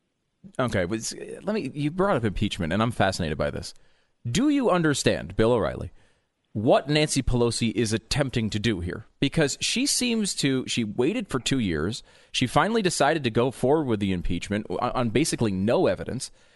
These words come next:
She rushed it through and said she couldn't call witnesses because she had to get it done so fast, and now is holding onto the articles of impeachment with seemingly no plan whatsoever.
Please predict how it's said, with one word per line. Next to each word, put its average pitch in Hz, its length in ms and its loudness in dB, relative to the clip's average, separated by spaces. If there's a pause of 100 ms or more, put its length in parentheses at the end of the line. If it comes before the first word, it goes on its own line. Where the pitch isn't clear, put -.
She - 180 0
rushed 123 540 0
it - 120 -2
through 107 420 0 (460)
and 151 500 2
said - 360 2
she 156 140 -2
couldn't 247 280 2
call 208 220 4
witnesses 170 480 2
because 127 240 0
she 135 140 2
had 165 180 6
to 165 40 0
get 156 120 6
it 127 120 2
done 131 200 6
so 98 180 0
fast, 85 420 -2 (300)
and 156 100 4
now 226 200 4
is 214 100 2
holding 214 340 4
onto 175 140 2
the 139 140 2
articles 110 360 2
of 90 100 -2
impeachment 98 440 0
with 123 100 0
seemingly 175 460 2
no 135 440 4
plan 156 400 0
whatsoever. 120 840 2